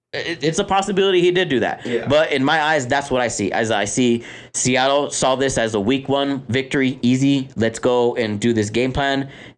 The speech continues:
Speaker 1: and we're gonna do this, and we don't wanna put too much on tape, so we don't give the Lions anything to come off of, because the week two is tougher than week one.
Speaker 2: Yeah.
Speaker 1: And if you really think about it, at the end of the day, those coaches that we mentioned earlier,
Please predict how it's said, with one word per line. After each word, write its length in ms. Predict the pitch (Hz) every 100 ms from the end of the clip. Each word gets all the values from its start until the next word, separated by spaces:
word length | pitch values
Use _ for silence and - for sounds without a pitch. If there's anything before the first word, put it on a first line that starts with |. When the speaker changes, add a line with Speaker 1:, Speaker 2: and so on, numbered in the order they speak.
| -
Speaker 1:
and 220 | 107 101
we're 100 | 107
gonna 180 | 104 101
do 140 | 113
this, 360 | 127 131 131 - - 104
and 120 | 95
we 120 | 117
don't 120 | 120
wanna 180 | 110 110
put 180 | - 110
too 140 | -
much 180 | 117 113
on 100 | 107
tape, 300 | 101 135 135 - - - -
so 120 | 110
we 140 | 104
don't 160 | 110 117
give 160 | 117 107
the 80 |
Lions 360 | 98 117 120 117
anything 520 | 117 120 117 127 117 127 - _
to 100 | -
come 220 | 120 127 123
off 160 | 123
of, 160 | 135 120
because 320 | 107 113 104
the 160 | 104 - _ _ -
week 260 | 127 143
two 260 | - 147 131
is 140 | 113 101 - _ _ _ _ _ _ _ -
tougher 380 | - 156 147 131
than 160 | 117 113
week 200 | 120 107
one. 320 | 113 95 82 -
Speaker 2:
Yeah. 280 | 120 92 - -
Speaker 1:
And 240 | 113 113 - 104 -
if 200 | 131 127
you 80 | 127
really 220 | 170 160
think 180 | 180 175
about 200 | 127 117
it, 240 | 113 - _ _
at 120 | 120 120
the 80 | 123
end 140 | 156
of 80 | 156
the 80 | 143
day, 320 | 151 175 175 - _ _ _ 117
those 300 | 135 147 143
coaches 380 | 156 165 139
that 120 | 120 120
we 60 |
mentioned 320 | 120 127 120 127
earlier, 380 | 156 98 98